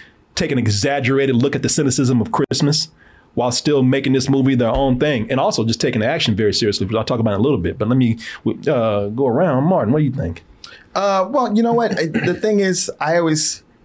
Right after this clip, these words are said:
Speaker 2: used to think, like, I just don't like Christmas movies 'cause it, it, they're kinda like, like horror movies. Like, they just don't
Speaker 1: <laughs>
Speaker 2: try that hard. They're like, "Oh, we just throw a little Christmas and sentimentality and
Speaker 1: Yeah.
Speaker 2: everything works out." But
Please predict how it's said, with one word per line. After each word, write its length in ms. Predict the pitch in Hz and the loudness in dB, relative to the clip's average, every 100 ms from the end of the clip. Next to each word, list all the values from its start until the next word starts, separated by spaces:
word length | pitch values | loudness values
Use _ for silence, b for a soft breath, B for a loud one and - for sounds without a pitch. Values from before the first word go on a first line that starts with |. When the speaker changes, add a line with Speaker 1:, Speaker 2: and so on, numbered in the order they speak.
| - | -4
Speaker 2:
used 140 | 160 | -2
to 60 | 175 | -2
think, 300 | - 165 139 | -2 -4 -2
like, 280 | 123 123 - | 0 -2 -2
I 40 | |
just 140 | 156 - | -4 -2
don't 140 | 139 | 0
like 160 | 104 95 | 0 -2
Christmas 360 | - - 92 | -6 -6 -4
movies 460 | 95 90 90 90 - - - - | -2 0 -2 -4 -10 -18 -20 -4
'cause 340 | 135 123 - | -2 -2 -4
it, 240 | - 85 - | -6 -6 -2
it, 240 | 76 160 | -4 -2
they're 80 | 165 | -4
kinda 220 | 170 220 | -2 -2
like, 360 | 190 165 - - B B B - | 0 0 -4 -12 B B B -6
like 140 | 139 | -4
horror 300 | - 135 117 | -2 -2 -2
movies. 240 | 90 85 95 | -2 -2 -2
Like, 100 | 123 | -2
they 80 | |
just 140 | 156 160 | -2 -2
don't 200 | 117 120 | -2 -2
Speaker 1:
<laughs> 100 | 120 | -4
Speaker 2:
try 300 | - 101 120 | -4 -2 0
that 160 | 127 117 | 0 0
hard. 400 | 123 123 117 113 | 0 0 -2 -2
They're 160 | 113 | 0
like, 200 | 110 107 104 | 0 0 0
"Oh, 240 | - 165 | 0 0
we 60 | 165 123 | 0 0
just 160 | 175 | 0
throw 240 | 180 175 165 | 0 0 -2
a 40 | B | B
little 180 | 175 196 | 0 0
Christmas 520 | 190 208 190 180 175 156 | 0 -2 0 0 0 0
and 100 | 147 | 0
sentimentality 720 | - 175 170 165 160 160 156 | 0 0 -2 0 0 2 2
and 60 | 170 | 0
Speaker 1:
Yeah. 80 | 151 | 0
Speaker 2:
everything 340 | 127 156 151 | 0 0 0
works 280 | 147 147 - | 0 0 -2
out." 320 | 139 139 127 B B B - | 0 0 -2 B B B -6
But 300 | 294 302 - | -4 -4 -8